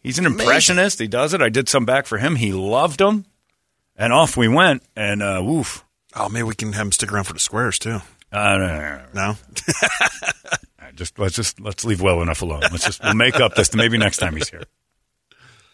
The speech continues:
Speaker 1: Unless it's going
Speaker 3: Kiss and
Speaker 1: real
Speaker 3: make up.
Speaker 1: good. Yeah, we'll see. I don't wanna get pushed again.
Speaker 2: Oh, the shoving match.
Speaker 3: Man.
Speaker 1: <laughs> I mean, I'd kill him.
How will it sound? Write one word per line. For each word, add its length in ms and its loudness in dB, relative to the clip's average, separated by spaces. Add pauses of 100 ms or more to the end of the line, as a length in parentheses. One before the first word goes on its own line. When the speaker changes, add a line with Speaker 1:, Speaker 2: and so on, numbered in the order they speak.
(160)
Speaker 1:
Unless 360 -4
it's 100 -8
going 200 0
Speaker 3:
Kiss 180 4
and 100 4
Speaker 1:
real 100 4
Speaker 3:
make 80 6
up. 80 6
Speaker 1:
good. 180 0
Yeah, 120 2
we'll 160 -2
see. 240 -8 (840)
I 60 -12
don't 100 -4
wanna 120 0
get 120 -4
pushed 280 -4
again. 120 -2
Speaker 2:
Oh, 100 0
the 100 -8
shoving 440 -2
match. 440 -10
Speaker 3:
Man. 220 0
Speaker 1:
<laughs> 680 -6
I 140 -12
mean, 180 -18
I'd 260 -10
kill 260 -14
him. 100 -20